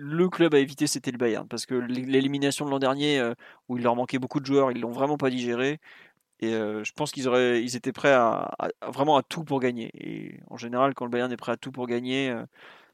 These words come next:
ils nous auraient pas pris de haut, ils nous auraient pris très, très au sérieux, ils nous auraient fait vraiment très mal.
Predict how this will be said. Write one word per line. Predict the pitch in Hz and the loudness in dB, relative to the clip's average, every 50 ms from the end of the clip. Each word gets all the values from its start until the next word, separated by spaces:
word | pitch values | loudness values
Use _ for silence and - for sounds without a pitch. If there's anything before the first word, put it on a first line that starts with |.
| _ - | _ -10
ils | 123 | -8
nous | 120 117 127 | -4 0 0
auraient | 117 117 | 0 2
pas | 123 139 | 2 0
pris | - - 143 135 | -2 -2 -4 0
de | 135 135 | 2 4
haut, | 135 135 139 143 147 147 147 143 139 | 6 6 6 8 8 8 8 6 6
ils | 131 127 123 | 4 2 -2
nous | 120 117 123 | -4 -2 -2
auraient | 117 120 | -2 -2
pris | - 127 - | -2 -6 -8
très, | - - 165 156 | -2 0 2 2
très | - - 156 135 | 2 0 -2 -2
au | 139 139 | -2 -2
sérieux, | - 139 135 147 | 0 0 0 0
ils | 156 | 0
nous | 143 143 | -2 -2
auraient | - - | -2 -2
fait | - - 143 | -2 -2 -4
vraiment | 127 127 127 127 131 131 | -4 -4 -4 -4 -4 -6
très | - - 123 | -6 -6 -6
mal. | 113 104 95 - | -4 -4 -6 -8